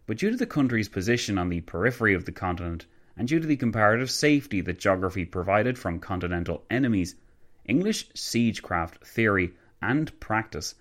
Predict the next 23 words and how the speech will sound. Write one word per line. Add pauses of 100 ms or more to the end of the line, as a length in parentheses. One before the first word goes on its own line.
(240)
lagged
far
behind
its
French
or (200)
particularly (240)
Dutch
and
Spanish
neighbours. (1600)
This
is
understandable,
since,
as
that
old
mantra
tells
us, (280)
practice
makes